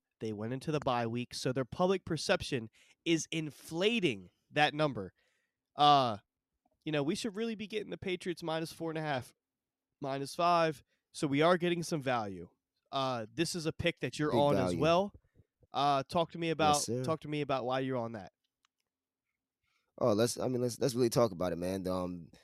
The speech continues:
Speaker 2: this Jets offense stinks. Honestly, they are garbage. Um, Zach Wilson has yet to really turn it around and really show to me that he's able to lead a team into winning, uh, winning, especially in Foxborough in the cold against Bill Belichick.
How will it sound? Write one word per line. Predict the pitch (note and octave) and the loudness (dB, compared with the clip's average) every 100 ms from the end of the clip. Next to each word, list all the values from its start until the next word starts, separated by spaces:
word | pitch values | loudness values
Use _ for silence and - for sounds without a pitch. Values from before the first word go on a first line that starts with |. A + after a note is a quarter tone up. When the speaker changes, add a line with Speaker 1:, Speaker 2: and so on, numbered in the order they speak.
| _ _ _ _ _ _ | _ _ _ _ _ _
Speaker 2:
this | - E3 | -2 2
Jets | C3+ D3+ - | 6 6 6
offense | B2 A#2+ G#2+ G2 | 4 4 0 0
stinks. | - B2 A2 G#2 - - _ _ _ _ _ _ _ - | 0 0 0 -2 -6 -8 _ _ _ _ _ _ _ -10
Honestly, | G#2 G2+ G#2 G#2+ G#2 G2 - - _ | -6 -6 -6 -6 -6 -8 -20 -20 _
they | F2+ G#2+ | -6 -4
are | G#2 F#2+ F#2+ E2 | -4 -4 -6 -4
garbage. | A2+ A2+ G#2+ A2+ G#2+ - _ - | -2 0 -2 -4 -8 -12 _ -12
Um, | F#2 F#2 F#2 F2+ _ _ F2 | -8 -6 -8 -10 _ _ -4
Zach | B2+ B2 | 0 0
Wilson | G2+ A#2 A2+ A#2 | 0 -2 -2 -6
has | G2+ G2 | -6 -4
yet | A#2 - | -4 -4
to | G2+ | -6
really | G2 F#2+ | -6 -6
turn | C#3+ A2 | -4 -2
it | G2+ | -2
around | G2+ G2+ G2 | -2 -2 -2
and | |
really | G2+ G2 | -4 -4
show | F#2+ G#2+ | -4 -2
to | F#2+ | -2
me | F#2+ G2 | -4 -6
that | F2 F#2+ | -4 -6
he's | F#2+ G2+ | -4 -6
able | F#2 | -6
to | G2+ | -6
lead | F#2 G2+ G2 F#2+ | -4 -2 -2 -2
a | |
team | F#2 A2 G2 | -4 -4 -4
into | F#2 F2 | -4 -6
winning, | F#2+ G#2+ G2+ G2 | -4 -2 -4 -6
uh, | - - | -12 -12
winning, | F#2 A#2+ A#2+ A#2+ - - | -4 -2 -2 -6 -14 -12
especially | G2+ - E3+ - B2 | -8 2 4 4 2
in | G#2 | 0
Foxborough | - A2+ G2+ G#2 G#2 G#2+ G#2 F#2+ | 2 0 0 -2 0 2 2 0
in | A2+ | -2
the | G#2+ | -4
cold | - G2 G2 | -2 -2 -2
against | F#2+ F#2 E2+ E2+ | -4 -6 -8 -4
Bill | F#2 | -4
Belichick. | E2 G2 F#2 E2+ F#2 | -4 -4 -4 -4 -6